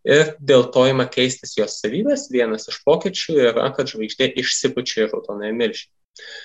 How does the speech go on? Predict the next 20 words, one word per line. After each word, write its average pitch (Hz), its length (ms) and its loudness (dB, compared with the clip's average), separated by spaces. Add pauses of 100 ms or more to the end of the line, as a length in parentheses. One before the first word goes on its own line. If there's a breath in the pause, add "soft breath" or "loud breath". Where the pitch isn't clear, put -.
(140 loud breath)
A, 120 260 0
to 170 220 4 (300)
pūtimosi 156 760 2
pradžia 120 640 2
trunka 131 420 0
labai 110 320 0
trumpai, 110 480 0
per - 240 0
kelis 156 340 0
tūkstantmečius 127 840 -4
žvaigždė 110 400 -4
iš - 100 -10
pagrindinės 107 640 -8
sekos 180 320 -2
pavirsta, 131 640 -4
e, 117 240 -6 (120)
raudonąja 107 520 -6
milžine. 123 400 -6 (1600 loud breath)
A, - 200 0 (420)
taigi, 175 360 6